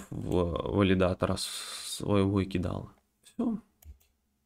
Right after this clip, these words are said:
Комиссия самая маленькая, то есть, которая возможна у нас, пять. Ну, это априори протоколом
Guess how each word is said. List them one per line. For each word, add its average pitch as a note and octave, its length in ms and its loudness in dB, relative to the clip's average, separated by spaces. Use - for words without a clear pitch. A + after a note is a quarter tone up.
Комиссия A2 500 4
самая G#2 340 6
маленькая, C3 580 4
то - 100 0
есть, G2+ 180 0
которая G#2+ 380 4
возможна G#2 580 4
у A2 80 2
нас, A2 260 0
пять. G2+ 380 2
Ну, A#2+ 160 0
это G2 160 0
априори G2 460 4
протоколом F#2 680 -2